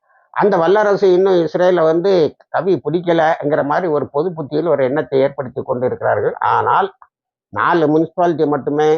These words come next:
கண்ட்ரோல் பண்ணிட்டு இருந்த ஹமாஸ் இப்பொழுது இஸ்ரேலை திணறடித்து கொண்டு இருக்கிறது. இஸ்ரேல் ஐம்பதாயிரம் படை சேராம நான் உள்ள வரமாட்டேன், நிலவழி தாக்குதலுக்கு வரமாட்டேன், அங்க பொந்து பொந்தா இருக்கும்னு.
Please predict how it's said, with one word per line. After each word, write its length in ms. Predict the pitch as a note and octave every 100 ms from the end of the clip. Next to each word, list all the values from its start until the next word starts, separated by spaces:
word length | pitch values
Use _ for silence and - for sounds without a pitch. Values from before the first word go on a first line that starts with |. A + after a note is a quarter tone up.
| D#3+
கண்ட்ரோல் 320 | C3 C#3 D3+ C3
பண்ணிட்டு 360 | C3+ C3 A#2
இருந்த 180 | A2+ B2 G#2+
ஹமாஸ் 380 | A2+ C#3 C#3+ - A2+ A2+
இப்பொழுது 400 | B2 - B2+ A#2+ A#2
இஸ்ரேலை 440 | A#2 - B2+ A#2+ G#2+
திணறடித்து 520 | B2 D3 D3 C#3 C3
கொண்டு 240 | C#3+ C3+ C#3
இருக்கிறது. 400 | C3 C#3 C#3+ G3+ C4+ - _ _ _ -
இஸ்ரேல் 500 | C#3 D3+ F#3+ E3 C#3+
ஐம்பதாயிரம் 800 | B2 C3 E3+ F3+ F3+ F#3 F#3 E3
படை 220 | D#3 F#3 E3+
சேராம 420 | F3 F3 E3 F#3
நான் 220 | F#3+ F3
உள்ள 120 | D#3 F3+
வரமாட்டேன், 600 | D#3 D3+ D3+ B2 C3+ G#2+ -
நிலவழி 400 | B2+ E3 D#3+ D3
தாக்குதலுக்கு 560 | C#3 C3 C#3 C#3 C#3
வரமாட்டேன், 420 | A#2+ B2 A#2 A#2 A2+
அங்க 380 | A#2+ A#2+ A#2 - _ _ _
பொந்து 180 | D3+ F3+
பொந்தா 300 | F3 E3 E3 E3
இருக்கும்னு. 460 | C#3 A2+ G#2 B2